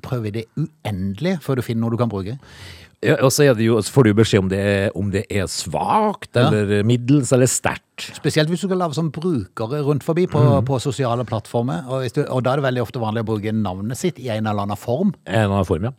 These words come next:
Speaker 1: Eh, bruke Frode en to tre, eller
Speaker 2: Ja.
Speaker 1: Frode
Speaker 2: Men i det øyeblikket du begynner å blande inn, eh, alfakrøller og understreker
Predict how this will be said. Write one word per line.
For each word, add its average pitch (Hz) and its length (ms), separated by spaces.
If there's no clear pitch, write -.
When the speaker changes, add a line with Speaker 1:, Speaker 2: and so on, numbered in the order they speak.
Speaker 1:
Eh, 113 240
bruke 120 160
Frode 104 320
en 107 160
to 113 80
tre, 101 240
eller 120 80
Speaker 2:
Ja. 107 220
Speaker 1:
Frode 98 1120
Speaker 2:
Men 127 140
i 160 140
det 151 240
øyeblikket 123 520
du 113 40
begynner 117 240
å 95 40
blande 123 360
inn, 92 340
eh, 92 260
alfakrøller 95 760
og 123 100
understreker 82 840